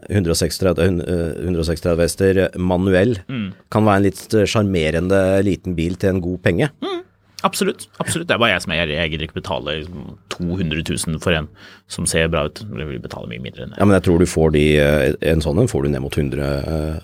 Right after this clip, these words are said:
Speaker 2: Ja,
Speaker 1: etter
Speaker 2: jeg
Speaker 1: hvert.
Speaker 2: sy-, jeg synes også hundre er litt mye.
Speaker 1: Ja, da må du vente litt lenger.
Speaker 2: Ja. Ja, jeg må vente, ja. Altså, med tanke på hva jeg betalte for den S-klassen, som jo var, eh, next to nothing, så,
Speaker 1: Ja.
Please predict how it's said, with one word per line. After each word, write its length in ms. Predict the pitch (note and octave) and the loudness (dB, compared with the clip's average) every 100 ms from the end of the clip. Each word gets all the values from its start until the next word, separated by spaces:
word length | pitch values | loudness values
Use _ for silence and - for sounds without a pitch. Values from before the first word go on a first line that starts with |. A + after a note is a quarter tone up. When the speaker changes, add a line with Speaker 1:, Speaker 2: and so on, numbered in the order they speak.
| - | -6
Speaker 2:
Ja, 80 | - | -4
Speaker 1:
etter 160 | - | 2
Speaker 2:
jeg 100 | F2+ | 0
Speaker 1:
hvert. 80 | - | 0
Speaker 2:
sy-, 40 | - | -6
jeg 220 | - - | -8 -6
synes 80 | - | -8
også 220 | - - | -8 -8
hundre 260 | G2 D#2+ - | -8 -8 -10
er 40 | |
litt 160 | D#2 F#2 | -14 -8
mye. 240 | F#2 D#2+ - - _ - | -8 -8 -14 -20 _ -6
Speaker 1:
Ja, 60 | D2+ | 0
da 80 | |
må 100 | E2 | 4
du 80 | A2+ | 4
vente 180 | B2+ C3 | 4 4
litt 140 | D#3 F2+ | 2 2
lenger. 240 | C2+ - - _ - | -2 -6 -16 _ -10
Speaker 2:
Ja. 140 | D#2 - _ | -8 -10 _
Ja, 120 | C#3 | 0
jeg 80 | C#3+ | 0
må 100 | C3+ | 0
vente, 200 | A#2 G#2+ - | -2 -4 -4
ja. 140 | A2+ - - - | -6 -6 -20 -12
Altså, 120 | - G2+ | -8 -4
med 80 | C3 | -2
tanke 160 | A#2 | 0
på 100 | A#2+ | 0
hva 160 | A2 G#2+ | 2 4
jeg 300 | G#2+ G2+ G#2 | 4 2 0
betalte 360 | G#2 G#2+ F#2+ G2+ | -2 -2 -4 -4
for 60 | G#2+ | -2
den 120 | G#2 | -2
S-klassen, 680 | E2+ - F2+ D3 D3 C3+ C#3 | -4 -4 -2 -2 -2 -6 -14
som 160 | - G#2 | -10 -4
jo 100 | G2+ | -2
var, 200 | F#2 F2+ | 0 2
eh, 260 | G2+ G2 G2+ | 2 0 0
next 400 | G2+ F2+ - - | -4 -4 -6 -2
to 80 | A#2 | -2
nothing, 380 | F#2+ - D3 C3+ _ | 0 0 -2 -4 _
så, 200 | - A#2 | -6 0
Speaker 1:
Ja. 300 | A#2 A2 A2 | 2 2 0